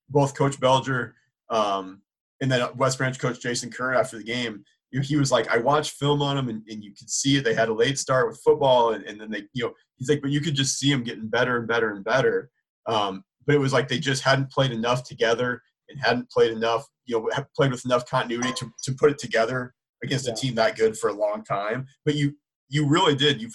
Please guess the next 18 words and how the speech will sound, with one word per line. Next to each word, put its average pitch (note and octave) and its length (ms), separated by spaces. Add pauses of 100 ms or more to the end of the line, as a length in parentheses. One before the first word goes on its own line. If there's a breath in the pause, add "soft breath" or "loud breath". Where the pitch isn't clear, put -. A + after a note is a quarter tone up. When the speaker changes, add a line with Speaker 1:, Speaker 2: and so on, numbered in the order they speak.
Speaker 1:
I - 80
felt D3+ 280
like C3+ 160
they C3+ 80
were G#2+ 200
close, - 640 (400)
um, F#2 420 (240)
you C#3 100
know, A#2+ 60
in A2+ 120
that A2 180
game G#2+ 180
to - 140
put A2+ 180
it G2+ 80
all G2+ 160
together. F#2+ 340
So, G2 360